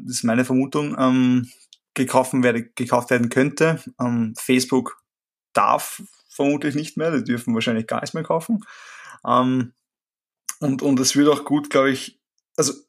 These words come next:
Spotify könnte es gut gebrauchen, sagen wir so. Ähm, wir wissen, Podcast ist eines der wichtigsten Zweige für, also, äh, Geschäftseinnahmen für Spotify. Und,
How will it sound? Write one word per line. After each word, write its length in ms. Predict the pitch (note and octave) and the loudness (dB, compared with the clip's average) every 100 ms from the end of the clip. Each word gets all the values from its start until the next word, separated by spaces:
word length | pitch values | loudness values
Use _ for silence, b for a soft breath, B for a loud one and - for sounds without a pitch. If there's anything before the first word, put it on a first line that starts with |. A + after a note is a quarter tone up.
| _ | _
Spotify 440 | - - D3+ C3+ C#3 | -2 2 2 2 2
könnte 200 | C3 B2+ | 2 2
es 40 | |
gut 160 | - B2 | 0 -4
gebrauchen, 360 | - A#2+ D3+ D3+ | 2 2 4 0
sagen 160 | A#2 | 0
wir 60 | A#2 | 2
so. 300 | C3 E3 - | 2 0 0
Ähm, 420 | B2+ A#2+ A#2+ A#2+ | 0 2 2 0
wir 80 | B2 | 0
wissen, 240 | A#2+ B2 B2 | 2 0 2
Podcast 420 | B2 A#2 B2+ B2 | 0 2 0 2
ist 180 | A#2+ B2+ | 2 2
eines 200 | B2 B2 | 2 2
der 140 | B2 | 0
wichtigsten 680 | C3 - C3+ - - B2+ A#2+ | 0 0 -6 -4 0 0 2
Zweige 400 | - A2+ C3 D3+ | 0 0 0 0
für, 360 | C#3+ C#3 C#3 - | 0 0 0 0
also, 320 | A#2 A#2 G#2+ - | -2 -4 -4 -8
äh, 260 | A2 G#2+ | -8 -8
Geschäftseinnahmen 1120 | B2 A#2 B2+ - - - B2 A#2+ B2 C3 B2+ _ | -4 -2 -2 -2 -6 -2 2 4 4 0 -2 _
für 300 | - B2+ B2 - _ | -4 -2 -2 -8 _
Spotify. 480 | - C3 B2+ C3 C3 B2+ B B B B B B B B _ | -2 -2 0 0 0 -2 B B B B B B B B _
Und, 520 | - A#2+ A#2+ B2 - | 0 4 4 2 0